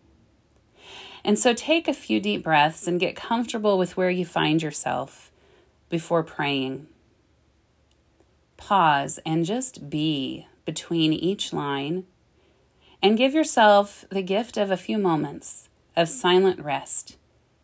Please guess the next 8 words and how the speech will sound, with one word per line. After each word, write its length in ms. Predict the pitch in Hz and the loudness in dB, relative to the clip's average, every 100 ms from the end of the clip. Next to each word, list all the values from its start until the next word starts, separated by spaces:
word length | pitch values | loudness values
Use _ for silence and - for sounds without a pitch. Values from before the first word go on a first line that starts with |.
| _ | _
as 160 | 160 | -4
you 80 | 156 | -4
finish 440 | 143 - 139 135 - | -6 -4 -4 -6 -12
the 100 | - | -14
prayer. 380 | - 135 - - _ _ _ _ _ _ _ _ _ _ _ _ _ _ - | -10 -12 -12 -20 _ _ _ _ _ _ _ _ _ _ _ _ _ _ -2
Let 120 | 175 | -2
us 140 | 139 | -2
pray. 420 | - - 147 151 | -6 -6 -4 -4